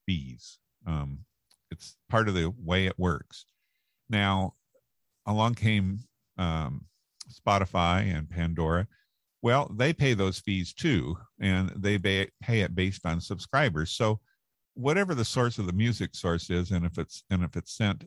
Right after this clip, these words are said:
the, the royalties that were paid in the case of K X F M, are, I,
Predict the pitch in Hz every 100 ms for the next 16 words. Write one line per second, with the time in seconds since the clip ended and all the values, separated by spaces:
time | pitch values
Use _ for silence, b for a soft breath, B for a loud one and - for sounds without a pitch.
0 | 98 98 - 98 101 113 117 98 87 85
1 | 117 110 104 - 120 - 147 151 98 -
2 | 113 95 101 113 - 87 92 - _ _
3 | _ _ _ - 80 95 92